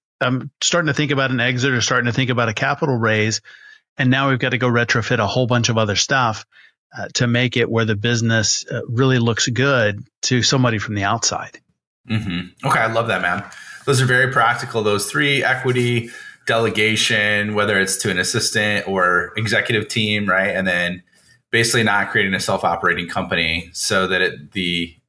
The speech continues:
Speaker 2: they can exit, if you will, or
Speaker 1: Right,
Speaker 2: build in
Speaker 1: right.
Speaker 2: exit, right? So,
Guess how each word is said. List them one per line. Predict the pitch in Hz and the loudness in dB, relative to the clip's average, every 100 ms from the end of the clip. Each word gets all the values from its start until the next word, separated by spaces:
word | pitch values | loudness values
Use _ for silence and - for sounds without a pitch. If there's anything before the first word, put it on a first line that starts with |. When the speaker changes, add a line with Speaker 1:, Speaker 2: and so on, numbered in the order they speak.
| _ _ - | _ _ -8
Speaker 2:
they | 92 | -6
can | 90 - | -4 -4
exit, | 90 110 76 - | -4 -4 -6 -6
if | - - | -14 -14
you | 80 | -6
will, | 78 69 | -4 -4
or | 76 | -2
Speaker 1:
Right, | 127 127 | -2 0
Speaker 2:
build | 92 | -2
in | 90 | -6
Speaker 1:
right. | 80 - | -6 -6
Speaker 2:
exit, | 98 - - | -4 -4 -2
right? | 85 92 | -2 -2
So, | - 123 113 | 0 2 0